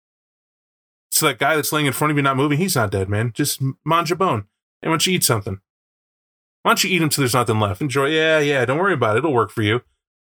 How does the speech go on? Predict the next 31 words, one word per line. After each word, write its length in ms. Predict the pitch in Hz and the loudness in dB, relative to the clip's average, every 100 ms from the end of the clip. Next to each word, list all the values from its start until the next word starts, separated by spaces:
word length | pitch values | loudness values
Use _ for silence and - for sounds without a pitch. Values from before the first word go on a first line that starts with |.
| - | -2
They 180 | 185 180 | 0 0
need 240 | 214 196 | -2 -2
something, 420 | 143 110 104 - _ _ _ _ _ _ _ _ - | 0 0 -4 -8 _ _ _ _ _ _ _ _ -2
uh, 160 | 127 | -2
to 120 | 123 143 | 0 -2
hang 180 | 147 | 0
on 160 | 147 170 | 0 -2
to 160 | - 117 | -2 -2
because 280 | 117 127 | 0 0
those 220 | 117 143 127 | 0 -2 -2
become 380 | 139 131 123 | -2 -2 0
great 260 | 117 117 101 | 0 0 0
villains. 420 | 123 110 98 - - | -2 0 -2 -4 -2
And 160 | 131 | 0
that's 260 | 139 147 - | 0 -2 -2
why 220 | 135 135 | -2 0
they 100 | 120 | -2
put 220 | - 131 | -4 -2
that 120 | 110 | 0
in 140 | 139 123 | 0 -2
there, 240 | 95 87 _ _ _ | -4 -8 _ _ _
is 120 | 135 123 | -2 0
to 80 | |
show 160 | 117 156 | 0 0
you 140 | 156 | 0
that, 200 | 120 113 | 0 0
you 80 | 113 | 0
know, 160 | 117 107 | 0 0
someone 340 | - 139 127 | 0 0 0
like 160 | 120 104 | -2 -2
Pariah 460 | 117 123 143 107 | 0 0 2 0